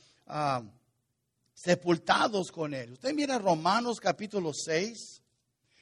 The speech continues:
Eso es muy importante, una doctrina poco profunda, y yo no voy a entrar en todo eso, por eso tenemos clases en las noches. Pero en Romanos capítulo seis, ustedes pueden ver algo muy interesante aquí, que, de qué es lo que simboliza el bautismo.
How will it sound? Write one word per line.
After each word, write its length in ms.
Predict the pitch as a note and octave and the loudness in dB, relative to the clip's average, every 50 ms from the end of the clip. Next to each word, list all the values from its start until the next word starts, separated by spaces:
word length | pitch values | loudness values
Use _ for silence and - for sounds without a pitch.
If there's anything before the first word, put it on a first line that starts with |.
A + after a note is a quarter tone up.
| _ _ _ _ _ | _ _ _ _ _
Eso 200 | - E3 F3+ G#3+ | -16 -10 -8 -6
es 40 | G3+ | -4
muy 120 | G#3 A3+ | -2 -2
importante, 300 | A#3+ A3+ B3 G#3+ G3+ - | 0 4 4 4 4 2
una 80 | B3 B3 | -4 4
doctrina 460 | C#4 C4 - - B3 A#3+ A#3+ A#3 G#3+ | 4 4 4 4 -4 -2 0 2 2
poco 260 | F#3 G#3+ G#3 G#3 G#3 | 2 0 -2 -2 -6
profunda, 600 | - F3+ F3 D#3+ - - D#3 D#3 E3 E3 D#3+ D#3 | -4 -2 -4 -4 -4 -4 -6 -4 0 4 4 4
y 40 | D3+ | 4
yo 100 | D#3+ F3 | 2 0
no 120 | F#3+ F#3+ F#3+ | 0 0 2
voy 140 | F#3 F3+ | 2 0
a 40 | F3 | -2
entrar 200 | E3 D#3+ D#3+ D#3+ | -2 -2 -2 -2
en 80 | D#3 D3 | -2 -2
todo 300 | D3+ D#3 D3+ C#3+ C3+ C3+ | -2 -2 -2 0 -2 -4
eso, 160 | C3+ B2+ C#3 | -4 -6 -8
por 80 | D3 E3 | -10 -10
eso 160 | E3 G3 F#3 | -8 -10 -12
tenemos 400 | - F#3 F3 E3+ F3 F3 E3 - | -10 -10 -10 -10 -10 -10 -12 -12
clases 400 | - D#3+ D#3 D#3 D3 E3 D3 D3 | -4 -4 -4 -4 -4 -12 -16 -16
en 100 | D#3+ D3 | -16 -14
las 140 | C#3+ C#3 - | -14 -14 -12
noches. 480 | A2+ B2+ B2 - - - - - _ _ _ _ _ _ _ _ _ _ _ | -12 -12 -12 -14 -18 -20 -20 -20 _ _ _ _ _ _ _ _ _ _ _
Pero 160 | - F3 F3+ | -4 -2 0
en 80 | G3 G3 | 2 4
Romanos 540 | G3 G3 F#3+ G3 A3 A#3+ B3+ C4 C4 A#3 - | 6 4 6 6 4 4 4 4 2 2 4
capítulo 500 | A3+ G3 - G3+ G#3 G3+ G3 F#3+ F3 D#3+ | 2 0 2 0 -6 -4 -4 -2 -2 -4
seis, 640 | D3+ - - F3+ F#3 E3+ C#3+ C#3+ D3 - - - - _ _ _ _ _ _ _ _ _ _ _ _ _ | -4 -4 0 2 2 2 2 0 -4 -10 -14 -16 -18 _ _ _ _ _ _ _ _ _ _ _ _ _
ustedes 380 | - C#3 - G#3+ A3+ A3 A3 | -20 -4 2 4 6 6 6
pueden 240 | A3 A3 G#3+ G#3 G3+ | 4 4 2 2 4
ver 140 | G3+ G3 F#3+ | 4 2 2
algo 200 | F#3+ F#3+ F3+ F3+ | 2 0 0 -2
muy 160 | F3+ F3+ F3+ | -4 -2 -2
interesante 680 | F3 - - F3 D#3+ D3+ D3+ C#3+ - D#3+ D3+ C#3+ C#3+ C3+ | -2 -2 0 -2 0 0 -2 -4 -4 -4 -4 -4 -6 -10
aquí, 400 | C3 - - C#3 C#3+ D#3 E3 _ _ _ _ _ _ _ _ _ _ _ _ | -12 -10 -10 -10 -10 -10 -12 _ _ _ _ _ _ _ _ _ _ _ _
que, 180 | - F#3 F#3+ F3+ | -2 0 0 0
de 240 | - - F3+ F3+ | -2 -8 -10 -10
qué 240 | - G3+ G#3 G#3 G#3+ | 0 4 4 6 6
es 60 | G#3 | 4
lo 120 | G3+ G3+ F#3+ | 2 0 -2
que 160 | - G3 F#3 | -2 -4 -4
simboliza 560 | F3+ F#3+ F#3 F3 E3+ E3+ E3 E3 D#3+ D#3 - | -2 -4 -6 0 0 2 2 2 -2 -4 -6
el 80 | D#3+ D3+ | -8 -4
bautismo. 680 | D3+ E3 E3 D#3+ - - A3+ A3 F3+ C3 A2+ G2+ _ | -2 -2 -4 -4 -4 -8 -8 -8 -8 -10 -16 -20 _